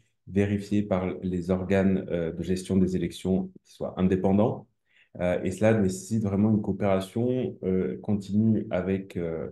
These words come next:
les plateformes en amont des élections. Et là, il me semble, euh, euh, avec, euh, le président Bourgoin, on, on,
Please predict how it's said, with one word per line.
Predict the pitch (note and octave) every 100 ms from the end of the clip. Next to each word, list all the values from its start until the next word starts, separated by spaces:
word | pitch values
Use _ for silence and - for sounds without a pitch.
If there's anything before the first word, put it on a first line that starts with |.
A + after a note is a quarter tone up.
| -
les | F#2
plateformes | F#2 - - A2+ G#2 -
en | G2 G2
amont | A2 A#2 B2+ B2+ - -
des | F#2+ F#2
élections. | F#2 - - - _ _ _ _ _
Et | -
là, | G#2 A#2
il | A2 - C#2+
me | F#2
semble, | - A2+ G2+
euh, | F#2+ F2+ D#2+ - -
euh, | F2 F2 D#2+ -
avec, | F2+ F#2 -
euh, | F2+ C#2+
le | -
président | - F#2 G2
Bourgoin, | G2 A2
on, | G#2+ F#2+ F#2+
on, | F#2+ F2+